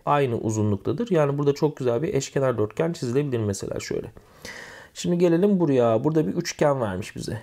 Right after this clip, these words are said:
Şimdi üçgeni ölçelim. Bir, iki, üç. Bir kenarımız üç. Şu kenara bakalım. Bir, iki, üç.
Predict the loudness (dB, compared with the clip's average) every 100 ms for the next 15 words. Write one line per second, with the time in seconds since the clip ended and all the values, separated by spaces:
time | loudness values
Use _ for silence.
0 | -12 -4 0 0 -2 -2 2 2 2 0
1 | -2 -8 _ 0 0 -2 -14 -20 _ _
2 | _ _ _ -10 -4 -2 -2 -4 _ _
3 | -10 -2 -2 -4 -10 -12 _ -6 0 2
4 | 2 0 -2 -4 -6 -14 -18 -20 -20 -20
5 | -20 -14 -6 0 4 6 4 2 0 -2
6 | -4 -10 -6 -2 -2 -6 -16 -18 _ _
7 | _ -8 -8 -4 -4 -4 -8 -12 -2 -2
8 | -2 -10